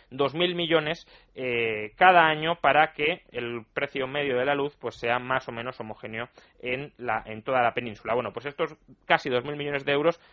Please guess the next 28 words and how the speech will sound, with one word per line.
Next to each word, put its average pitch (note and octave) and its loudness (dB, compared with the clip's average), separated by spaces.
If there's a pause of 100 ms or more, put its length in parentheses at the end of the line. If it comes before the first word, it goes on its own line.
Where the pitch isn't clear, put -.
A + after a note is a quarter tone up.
serán E3 4
parte E3+ 6
de C#3+ 0
la B2+ 0
subida C3 -4
que - -8
experimentaremos A2+ -10 (200)
a - -6
partir A2+ -6
de A2 -10
mañana. G#2+ -4
Es G#2+ -14
decir, C#3+ -6
es B2 -12
una B2+ -10
socialización A2+ -8
nueva A#2+ 0 (260)
de B2+ -2
pérdidas. E3+ 2 (200)
Socialización E3+ 0 (100)
de D#3 -2
pérdidas F3+ 2
como F3 2
la C3+ 6
que - -8
estamos D3+ 0
viendo D#3+ -2
también D#3 0